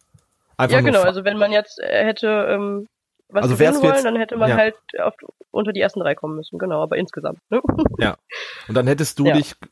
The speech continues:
Speaker 1: hättet ihr, ihr drei Frauen euch quasi mit vierzig Männern messen müssen.
Speaker 2: Ja, genau.
Speaker 1: Ja. Und, ähm,
Speaker 2: Klingt
Speaker 1: bei
Speaker 2: absurd für einen
Speaker 1: allem
Speaker 2: Läufer, ne? <laughs>
Speaker 1: Ja, pf.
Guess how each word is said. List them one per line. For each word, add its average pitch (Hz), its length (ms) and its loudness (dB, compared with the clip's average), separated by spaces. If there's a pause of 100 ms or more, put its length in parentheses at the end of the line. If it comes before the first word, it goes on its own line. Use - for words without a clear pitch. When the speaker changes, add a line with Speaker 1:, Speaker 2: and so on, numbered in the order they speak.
Speaker 1:
hättet 127 360 -2
ihr, 139 280 2
ihr 147 160 0
drei 131 300 0
Frauen 135 340 0
euch 135 140 -2
quasi 127 340 0
mit 123 180 -2
vierzig - 540 -2 (140)
Männern 104 680 0
messen 101 400 0
müssen. 87 400 -2 (880)
Speaker 2:
Ja, - 140 2 (120)
genau. 175 240 -2 (600)
Speaker 1:
Ja. - 160 -2 (320)
Und, 120 300 0
ähm, 113 340 2 (560)
Speaker 2:
Klingt - 140 -20
Speaker 1:
bei 127 240 4
Speaker 2:
absurd 117 80 2 (100)
für - 60 4
einen 127 80 4
Speaker 1:
allem - 80 2
Speaker 2:
Läufer, 170 260 0
ne? 214 140 -4 (340)
<laughs> - 320 0
Speaker 1:
Ja, 110 280 2 (300)
pf. - 440 -12